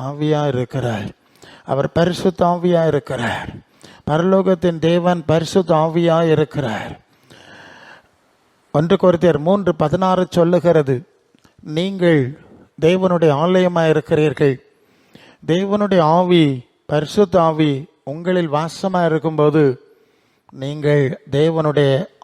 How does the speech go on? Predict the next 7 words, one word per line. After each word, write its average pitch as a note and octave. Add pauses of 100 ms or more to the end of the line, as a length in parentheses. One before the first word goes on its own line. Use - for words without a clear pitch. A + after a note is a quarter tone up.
(120)
ஆலயமாக D3+ (420)
மாற்றப்பட C#3+ (240)
முடியும். C3 (800)
பரலோகத்தின் F3+
தேவன் C#3 (600)
தம்முடைய D#3
ஆவியினால் F#3